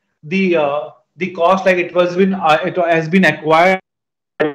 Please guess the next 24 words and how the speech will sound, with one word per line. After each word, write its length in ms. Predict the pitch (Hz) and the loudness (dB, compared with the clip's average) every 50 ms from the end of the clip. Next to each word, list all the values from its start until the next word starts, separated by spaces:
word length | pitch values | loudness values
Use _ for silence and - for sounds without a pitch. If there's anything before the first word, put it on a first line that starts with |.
| - - 190 190 196 196 196 190 180 180 170 - - - - - | -2 0 2 2 2 0 2 2 2 2 0 -2 -6 -12 -4 2
by 200 | 165 165 170 170 | 2 4 4 2
Google 440 | 170 165 170 175 170 170 185 185 | 2 0 0 0 4 4 4 6
in, 180 | 185 180 185 190 | 6 4 4 2
like, 280 | 190 175 170 170 170 - | 2 0 0 -2 -4 -2
three 220 | 165 185 196 190 | 0 0 0 2
point 320 | 190 190 190 190 175 147 | 2 0 0 0 -2 -2
one 320 | 147 170 180 190 190 175 160 | 0 0 0 0 0 0 0
billion 300 | 165 165 175 180 175 180 | -2 0 0 -2 -4 -4
in 120 | 180 165 | -6 -6
two 140 | - 175 175 | -6 -4 2
thousand 380 | 180 175 175 170 175 175 165 165 | 4 4 4 4 2 -2 0 0
eight. 340 | 156 143 135 135 - _ _ _ _ _ _ _ _ _ _ _ _ _ _ _ _ _ _ _ _ _ _ _ _ - _ _ _ _ _ | 0 0 0 -2 -6 _ _ _ _ _ _ _ _ _ _ _ _ _ _ _ _ _ _ _ _ _ _ _ _ -20 _ _ _ _ _
So 100 | _ 170 | _ -2
that's, 260 | 156 160 170 170 - - _ | 0 0 0 0 -2 -6 _
that's 260 | 156 170 190 185 - | 0 0 0 -2 -2
what, 220 | 190 190 208 202 - _ _ | 0 4 4 4 2 _ _
that's 260 | 156 165 175 - - | -4 -4 -4 -4 -4
what 200 | 202 202 202 202 | -2 -2 -2 -2
the 140 | 202 208 - - - | -6 -10 -10 -8 -4
of 340 | 180 180 190 196 - - - - - - _ | 0 0 0 0 -2 -6 -12 -16 -16 -14 _
ad, 280 | - 185 196 185 185 - _ _ _ _ _ - | -2 -2 -2 -2 -6 -12 _ _ _ _ _ -18
uh, 80 | 180 | -8
technology 600 | 160 - 131 139 180 185 185 185 180 185 190 180 180 | -4 -4 -2 0 0 2 2 2 4 4 2 2 2
is, 280 | 180 185 156 139 - | 2 0 0 -2 -8